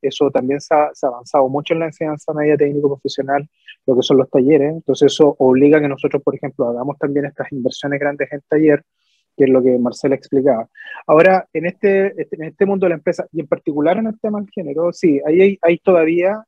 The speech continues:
eh, las empresas industriales todavía, eh, y, y no, no están tan abiertas, digamos, a este tema de, de, y ahí hay algunas barreras desde adecuación de espacios, por ejemplo, a veces nos dicen, "Oye, pero no tenemos camarines para mujeres, entonces tenemos que ver ahí".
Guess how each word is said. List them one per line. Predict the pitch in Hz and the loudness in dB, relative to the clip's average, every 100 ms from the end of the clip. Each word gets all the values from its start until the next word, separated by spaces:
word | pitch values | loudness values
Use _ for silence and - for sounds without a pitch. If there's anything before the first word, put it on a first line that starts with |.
| _ | _
eh, | 147 139 - | -10 -8 -4
las | 139 143 | -4 -4
empresas | - 160 185 165 | -4 -4 -2 -6
industriales | 160 139 - 151 156 165 - | -4 -4 -2 0 2 2 -2
todavía, | 156 139 139 156 165 - _ _ _ - _ _ - | 0 0 2 0 -2 -6 _ _ _ -20 _ _ -4
eh, | 131 127 127 127 127 127 139 - | 0 0 0 -2 -6 -12 -14 -4
y, | 131 131 139 147 | -2 -2 -6 -16
y | - | -6
no, | 151 160 | -6 -4
no | 175 | -2
están | - 190 | 0 0
tan | 190 196 | 4 6
abiertas, | 185 180 - 135 | 6 6 2 -6
digamos, | 139 135 139 143 | -4 -6 -8 -10
a | 135 | -10
este | - 135 | -6 -4
tema | 139 143 143 | -4 -4 -6
de, | 135 131 127 127 | -4 -4 -6 -8
de, | 123 120 117 - | -10 -10 -10 0
y | 139 | 6
ahí | 160 | 8
hay | 165 | 8
algunas | 156 160 160 | 6 2 0
barreras | 156 147 160 160 165 170 _ _ _ - | 0 2 2 2 0 -4 _ _ _ -4
desde | 139 135 | -2 0
adecuación | 139 135 131 170 151 | 0 -2 -6 -8 -8
de | - | -8
espacios, | - 156 151 147 - | -4 -2 -2 -4 -4
por | 139 | -4
ejemplo, | 147 143 147 | -6 -4 0
a | |
veces | 143 151 | 0 -2
nos | 143 135 | -6 -4
dicen, | 139 156 | -6 -2
"Oye, | 151 | -2
pero | 143 143 | 0 -2
no | 135 | -6
tenemos | 139 139 | -8 -8
camarines | - 143 139 139 | -6 -4 -4 -6
para | - 135 | -2 -2
mujeres, | 131 - 175 175 160 | -2 0 6 6 6
entonces | 143 - - 143 | 2 -6 -6 -4
tenemos | 139 139 131 | -4 -10 -12
que | - | -4
ver | 139 147 | 0 2
ahí". | 143 143 | 2 0